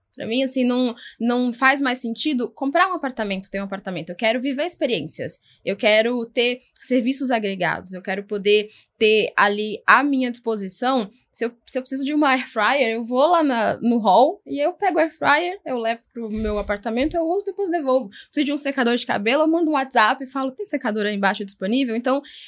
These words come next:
é a, a, o que você ganha com tudo aquilo, né? Ou então,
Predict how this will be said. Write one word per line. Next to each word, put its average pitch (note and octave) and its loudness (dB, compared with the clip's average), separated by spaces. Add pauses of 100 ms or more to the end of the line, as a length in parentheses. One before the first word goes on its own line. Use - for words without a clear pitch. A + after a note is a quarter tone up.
(160)
é C4 4 (180)
a, - 2
a, B3+ 4 (160)
o A#3+ -4
que C4+ -4
você C#4+ -2
ganha A3 -2
com F#3+ -12
tudo E3+ -12
aquilo, - -12
né? F#3 -4
Ou F#3 -2
então, G3 -4